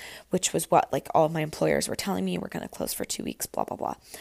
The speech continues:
Um, so we came here and we really did prep the house for being vacant for a wee while, you know, locked all the windows,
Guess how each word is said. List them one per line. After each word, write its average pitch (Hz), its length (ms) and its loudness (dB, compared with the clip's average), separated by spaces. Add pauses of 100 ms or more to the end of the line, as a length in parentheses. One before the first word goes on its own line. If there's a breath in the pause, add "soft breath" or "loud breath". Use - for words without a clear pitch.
(520 loud breath)
Um, 180 400 2
so - 140 2
we 196 80 4
came 226 240 2
here 190 420 6
and 165 360 0
we 180 80 2
really 185 260 6
did 175 180 0
prep 165 200 2
the 160 100 -4
house 160 320 4
for 156 220 0
being 156 320 -2
vacant 165 360 0
for 147 120 2
a 156 60 6
wee 156 160 -2
while, 151 380 4
you 160 120 -4
know, 151 120 -4
locked 151 320 -2
all - 100 4
the 165 80 -2
windows, 220 600 6